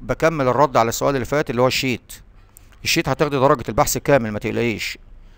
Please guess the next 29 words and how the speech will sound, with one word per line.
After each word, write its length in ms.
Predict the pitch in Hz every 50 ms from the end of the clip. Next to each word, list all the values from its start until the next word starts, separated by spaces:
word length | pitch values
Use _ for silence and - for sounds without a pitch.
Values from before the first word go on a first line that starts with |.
| - - - - -
لأن 220 | 107 120 127 127
الشيت 440 | 123 - - 147 151 165 175 - -
ما 80 | 139
فيهوش 280 | 123 - 139 151 143 -
حاجة 200 | - 151 151 135
تانية 280 | 127 - 147 151 147 139
غير 140 | 123 127
إنك 140 | 131 135 135
تجاوبي 300 | - 127 117 127 131 123
المسائل 320 | 117 110 107 - 127 127 107
بتاعته، 340 | 127 - - - - - -
فما 220 | - - 117 117 127
تشغليش 380 | 117 113 117 143 165 - -
نفسك 300 | 151 143 - - 143 139 - -
هو 100 | 120 117
الشيت 240 | 113 - - 151 143
ده 220 | 113 131 131 - - - - - - - - - -
هينقصني 480 | - 113 120 120 127 147 160 - - 131
درجة 280 | 131 147 147 123 -
المقدمة، 500 | 127 120 117 - 127 101 120 139 147 151
هينقصني 440 | 143 120 113 113 120 127 131 - 120
درجة 140 | 135 135 127
الخاتمة، 500 | 123 107 - 110 104 - 151 147 151 147 139
هينقصني 300 | 123 117 127 127 - 127
الريفرنس، 440 | 117 143 139 143 147 147 139 - -
لا، 120 | 107 104
مفيش 220 | 95 104 101 104 -
الكلام 260 | - - 98 95 87
ده، 120 | - 78